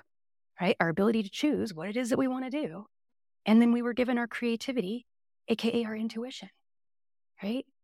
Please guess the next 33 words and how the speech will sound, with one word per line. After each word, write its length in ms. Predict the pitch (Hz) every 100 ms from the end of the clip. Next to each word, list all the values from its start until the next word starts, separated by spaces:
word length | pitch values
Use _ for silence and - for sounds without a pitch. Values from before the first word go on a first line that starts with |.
| _ _ _
But 140 | 220 -
we're 120 | 254
just 160 | 233
really 140 | 208 190
good 220 | 175 170 -
at 160 | 170 -
tamping 280 | 180 139 -
it 120 | -
out. 300 | - - - - _ _ _ -
And 120 | 208 -
I 180 | 180 247
believe 460 | 196 160 - - - _ _
that 100 | 190
if 120 | 196
you 100 | 202
wanna 200 | 226 240
be 100 | 226
effective 580 | 240 - 247 - - - - _ -
as 120 | 165
a 60 | 156
mom, 440 | 170 226 240 240
as 100 | 175
a 80 | 151
business 460 | 190 226 233 233
owner, 460 | 226 220 220 214 208 - _
as 340 | 196 170 165 -
a 260 | 202 156 139 - _ _ _
farmer, 400 | 240 240 240 226
rancher, 600 | 190 220 220 - 226 208
I 140 | - 226
don't 180 | 196 -
care 240 | - 156
what, 760 | 147 170 208 254 - - -